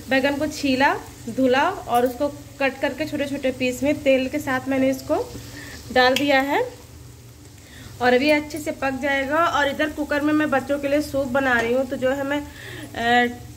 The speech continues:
टमाटर, गाजर, चुकंदर, बोड़ा, ये सारी चीज़ें थी, तो मैंने बच्चों के लिए सूप बना दिया है। तो अभी जो है ये पक चुका है, बस इसको मुझे छानना है, थोड़ा सा मैश करके छानेंगे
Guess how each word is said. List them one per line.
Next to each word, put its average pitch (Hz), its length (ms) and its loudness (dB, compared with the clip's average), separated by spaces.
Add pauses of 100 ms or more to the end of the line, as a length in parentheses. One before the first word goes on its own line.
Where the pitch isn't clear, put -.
(120)
टमाटर, 262 540 2
गाजर, 262 480 0 (100)
चुकंदर, 254 540 0
बोड़ा, 247 720 2 (680)
ये 285 80 0
सारी 294 280 0
चीज़ें 269 380 0
थी, 294 160 0
तो 294 120 -2
मैंने 262 240 2
बच्चों 262 300 -2
के 254 80 -4
लिए 269 120 2
सूप 269 260 0
बना 247 260 2
दिया 240 220 0
है। 254 220 0
तो 294 160 -4
अभी 262 420 -2
जो 254 120 -2
है 247 240 -2 (540)
ये 254 80 2
पक 262 400 0
चुका 294 280 0
है, 277 220 0 (280)
बस 254 180 -6
इसको 254 200 -4
मुझे 180 240 0
छानना 226 500 0
है, 269 300 2 (480)
थोड़ा 262 140 4
सा 277 120 -2
मैश 254 380 2
करके 277 280 -2
छानेंगे 262 600 0